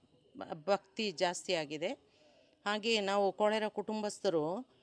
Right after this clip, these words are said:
ಒಂದು ಫ್ಯಾಮಿಲಿಯವರು, ಆ, ಶ್-, ಗುರುವಾರದ ದಿವಸ, ಆ, ಒಂದು ಫ್ಯಾಮಿಲಿಯವರು, ಆ,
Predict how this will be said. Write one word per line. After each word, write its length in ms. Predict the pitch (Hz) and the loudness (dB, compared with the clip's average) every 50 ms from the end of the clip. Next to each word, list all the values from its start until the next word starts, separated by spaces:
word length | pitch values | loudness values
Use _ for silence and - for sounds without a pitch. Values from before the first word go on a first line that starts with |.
| _ _ _ | _ _ _
ಒಂದು 300 | 185 214 226 240 247 247 | 0 2 2 4 2 2
ಫ್ಯಾಮಿಲಿಯವರು, 1120 | - - 220 214 220 226 233 226 220 220 214 202 202 214 240 294 294 226 190 196 233 247 - _ _ _ _ _ | 2 2 0 0 2 0 0 0 0 0 0 2 2 2 2 2 2 2 2 2 0 -4 -10 _ _ _ _ _
ಆ, 380 | - 175 190 190 185 180 180 175 | -2 0 2 4 4 2 2 0
ಶ್-, 200 | 165 - - - - - - - - 165 156 | -2 -6 -8 -10 -12 -16 -16 -16 -16 -6 0
ಗುರುವಾರದ 640 | 175 240 254 269 269 262 262 247 240 233 220 170 214 190 | 2 4 6 8 8 8 8 6 6 4 4 4 2 4
ದಿವಸ, 320 | 156 180 175 175 156 - 175 135 - _ _ _ _ _ _ - - - - - - - - | 4 4 4 4 2 2 0 -2 -2 _ _ _ _ _ _ -20 -20 -20 -20 -20 -20 -12 -2
ಆ, 100 | - 196 202 202 185 175 | 2 4 4 6 4 4
ಒಂದು 500 | 165 190 220 247 262 262 262 240 220 190 | 2 2 2 4 4 4 4 4 4 2
ಫ್ಯಾಮಿಲಿಯವರು, 1040 | - - - 208 190 190 196 196 190 185 180 175 170 185 220 302 349 330 262 - - | 2 2 2 2 4 4 2 0 2 4 4 4 4 2 0 0 0 0 -2 -2 -2
ಆ, 200 | - - - | -6 -2 0